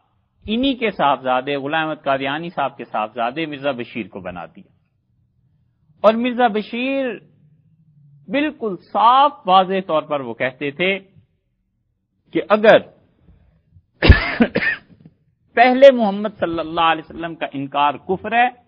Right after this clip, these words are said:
تو دوسرے کا انکار بھی کفر ہے۔ وہ اپنے والد صاحب کے لیے کلمۃ الفصل میں تحریر فرماتے ہیں کہ علاوہ اس کے کہ اگر ہم بفرض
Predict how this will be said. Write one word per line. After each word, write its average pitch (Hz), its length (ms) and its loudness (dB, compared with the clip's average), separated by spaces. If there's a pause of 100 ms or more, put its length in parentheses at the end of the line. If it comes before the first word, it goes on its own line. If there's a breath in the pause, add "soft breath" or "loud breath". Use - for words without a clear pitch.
(340)
تو 233 100 2
دوسرے 240 460 2
کا 226 120 0
انکار 139 380 0
بھی 98 160 -10
کفر - 300 -18
ہے۔ - 120 -20 (1700)
وہ 156 80 2
اپنے 151 220 0
والد 139 420 2
صاحب 180 240 0
کے 185 100 -2
لیے 196 340 -2 (1200)
کلمۃ 196 400 4
الفصل 185 520 -4
میں 170 120 -4
تحریر 139 480 0
فرماتے 120 480 -4
ہیں 190 260 -4 (1600)
کہ 214 60 -4
علاوہ 226 580 2
اس - 200 -10
کے 262 260 -4
کہ 226 160 -6
اگر 226 420 -2 (240)
ہم 160 360 0
بفرض 190 600 -4